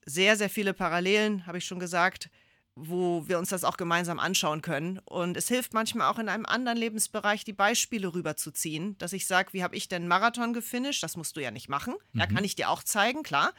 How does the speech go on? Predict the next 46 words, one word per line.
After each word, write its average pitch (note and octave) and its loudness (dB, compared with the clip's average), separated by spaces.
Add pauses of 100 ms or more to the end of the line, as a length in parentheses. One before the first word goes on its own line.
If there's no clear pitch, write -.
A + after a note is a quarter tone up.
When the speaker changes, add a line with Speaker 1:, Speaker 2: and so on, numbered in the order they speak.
Speaker 1:
Aber F#3+ 6
wenn G3+ 2
du G3+ 0
sagst, G3 2
ja, F#3 -2
ich F3+ -6
möchte G3+ -2
aber F#3+ 2
stattdessen F#3+ 0
lieber F3+ 0
ein E3+ -2
Haus G#3+ 0
bauen, E3+ 2 (160)
<laughs> - -8
auch F#3+ 2
das G#3 4
ist A3 -2
ein G#3 0
Projekt, G3 2
auch - -2
das G3+ 2
ist G#3+ -2
ein G3+ -4
Ziel, G#3+ 0
wo G3 -4
du F#3 -2
dranbleiben E3+ 0
darfst D#3 0
und D#3 -6
etwas E3 -6
dafür E3+ -8
tun F3 -8
darfst. D3+ -6 (280)
Speaker 2:
Mhm. A#2+ -2 (200)
Wie D#3 2
sieht - 0
so F3+ 0
ein D#3+ 0
Coaching D3+ 0
aus? A#2 -2
Kannst - -2
du D3+ 0
mal C3 -2
ein A2+ 4
Beispiel D#3+ 0
nennen, F3+ 2